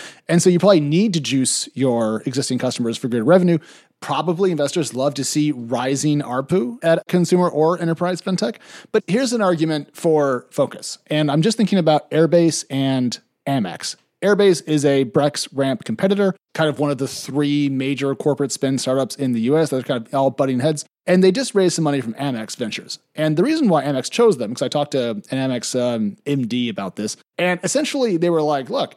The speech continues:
they had the best software." That was kind of what it boiled down to. They did this thing the best. And Airbase is probably not gonna end up competing with Pipe because they just kinda do one thing. They're a SaaS company,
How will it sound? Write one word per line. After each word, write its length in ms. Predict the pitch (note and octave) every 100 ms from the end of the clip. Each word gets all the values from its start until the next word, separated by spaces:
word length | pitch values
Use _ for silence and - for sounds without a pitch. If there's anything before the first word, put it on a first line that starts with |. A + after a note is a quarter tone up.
| _
they 80 | D#3
had 100 | G#3
the 60 | G#3
best 160 | A#3
software." 360 | C4+ A3 - - _ -
That 120 | D3+
was 120 | F3 C#3
kind 140 | F3
of 60 | D3+
what 120 | D3
it 80 | A2
boiled 220 | B2+ A2
down 180 | G#2 G2+
to. 120 | - -
They 220 | D#3+ F#3+
did 340 | D#3+ E3 A#2
this 240 | C3 E3+ -
thing 440 | D#3+ C#3 B2 A2 _
the 160 | A#2+ B2+
best. 300 | A#2+ - - -
And 220 | E3+ D3+ -
Airbase 500 | B3+ D#4 A3 E3 - _ _ -
is 160 | G3
probably 480 | - - F#3+ F#3 D#3+
not 340 | C#3+ D3+ D3 -
gonna 160 | D3
end 180 | C3+ D3
up 120 | C3
competing 500 | C3 B2 C3 B2+ A#2 -
with 220 | A#2+ G#2
Pipe 260 | - F#2+ - _
because 280 | - D3 G3
they 120 | D#3
just 160 | F#3 C#4
kinda 200 | - G3
do 180 | D3+ C#3+
one 240 | B2 D#3
thing. 220 | D3+ A3 B2
They're 120 | G#2+
a 60 |
SaaS 240 | G#2+ G#3+ A#3+
company, 400 | G3 E3+ D#3+